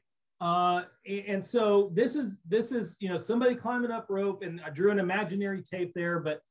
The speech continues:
let's say that Jason there has climbed up rope and he's now at his first interval. So he's stopped, he's disto to the, the walls of the longest axis of his profile,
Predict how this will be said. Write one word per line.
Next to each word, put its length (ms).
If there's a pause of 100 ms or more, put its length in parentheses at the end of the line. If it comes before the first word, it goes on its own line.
(280)
let's 200
say 160
that 160
Jason 400
there 180
has 120
climbed 340
up 160
rope 340
and 100
he's 260
now 240
at 160
his 240
first 340
interval. 460
So 500 (400)
he's 240
stopped, 580 (140)
he's 180
disto 600
to 380
the, 240
the 100
walls 540
of 180
the 80
longest 600
axis 440
of 120
his 140
profile, 720